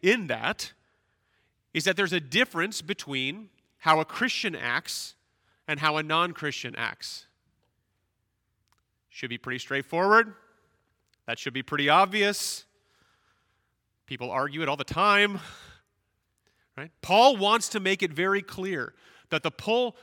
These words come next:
towards syncretism, which is being just like the world around us, that this is not a Christian endeavor. There is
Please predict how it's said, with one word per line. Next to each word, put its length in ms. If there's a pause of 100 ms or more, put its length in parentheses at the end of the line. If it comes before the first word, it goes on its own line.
towards 560
syncretism, 840
which 160
is 140
being 380
just 260
like 300
the 80
world 280
around 400
us, 360 (880)
that 100
this 160
is 160
not 400 (340)
a 120
Christian 640 (280)
endeavor. 560 (1200)
There 160
is 140